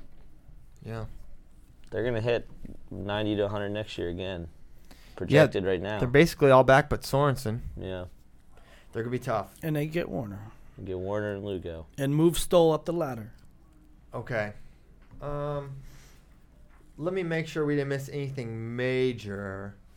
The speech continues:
Speaker 1: Um, I think we have to talk about Wisconsin, but that's, that's next time. Um,
Speaker 3: Thoughts on attendance record?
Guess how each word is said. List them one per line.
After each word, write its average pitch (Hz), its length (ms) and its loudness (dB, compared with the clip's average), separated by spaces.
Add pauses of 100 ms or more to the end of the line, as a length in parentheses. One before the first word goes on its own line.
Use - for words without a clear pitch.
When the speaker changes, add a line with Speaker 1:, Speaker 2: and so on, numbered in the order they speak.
(520)
Speaker 1:
Um, 117 240 -2
I 131 100 -4
think 143 160 -2
we 131 80 2
have 131 140 6
to 135 80 -8
talk 135 140 0
about 120 160 -4
Wisconsin, 113 520 -6
but 110 100 -8
that's, 110 280 -6 (100)
that's 120 240 -8
next 110 280 -8
time. 101 380 -8 (800)
Um, 113 1120 -4 (240)
Speaker 3:
Thoughts 240 280 2
on 226 100 2
attendance 175 520 -2
record? 131 340 -6